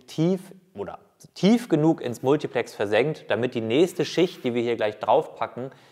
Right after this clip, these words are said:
genau bündig überall flach aufliegt, damit nicht die beiden Platten schief sind und damit der Turm automatisch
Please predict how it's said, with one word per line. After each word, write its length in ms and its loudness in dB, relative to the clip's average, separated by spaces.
genau 460 4
bündig 560 0
überall 400 2
flach 280 2
aufliegt, 480 2
damit 260 -2
nicht 200 -2
die 60 -2
beiden 260 4
Platten 300 -2
schief 380 -2
sind 240 -2
und 100 -6
damit 260 2
der 160 2
Turm 260 4
automatisch 680 -4